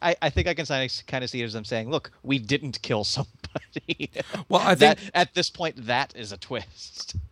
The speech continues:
Speaker 2: I don't think that they necessarily would have bowed to the readers' opinions and rants, let's be honest. Um, I don't think that's it necessarily. I,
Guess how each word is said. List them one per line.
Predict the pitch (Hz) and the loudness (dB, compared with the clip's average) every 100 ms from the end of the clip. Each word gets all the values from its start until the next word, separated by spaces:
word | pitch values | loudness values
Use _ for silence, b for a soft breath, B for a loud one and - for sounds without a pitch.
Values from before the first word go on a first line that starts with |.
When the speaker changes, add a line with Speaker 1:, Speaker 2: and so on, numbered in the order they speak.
| - | -2
Speaker 2:
I | 147 | 6
don't | 202 220 | 6 6
think | 214 170 | -2 2
that | 147 - | 2 2
they | 151 113 127 | -8 0 2
necessarily | 123 123 - 135 127 127 120 | 2 -4 -2 -2 0 0 0
would | 113 | 0
have | 110 98 101 | -2 -4 -4
bowed | 107 107 117 131 135 _ | -2 0 0 -2 -4 _
to | - 120 113 113 | -4 -2 0 -2
the | 107 110 104 104 101 98 98 107 _ - | -2 -2 -2 -4 -4 -6 -8 -12 _ -4
readers' | 117 120 117 110 104 - | -2 0 0 -2 -4 -8
opinions | - - 127 120 110 147 B B B 160 | -10 -6 -4 -2 -4 -6 B B B -16
and | 180 107 | -10 -6
rants, | 104 101 110 - | -4 -4 -6 -6
let's | 101 - | -10 -8
be | 95 | -8
honest. | 101 104 92 139 - 175 139 - | -6 -6 -8 -10 -10 -14 -14 -16
Um, | - 117 104 101 98 - | -12 -8 -6 -6 -8 -4
I | 127 | -2
don't | 160 | 0
think | 156 | 0
that's | 127 117 - | -2 -4 -6
it | - | -8
necessarily. | 113 - 120 101 107 123 | -8 -8 -6 -4 -4 -2
I, | 110 | -4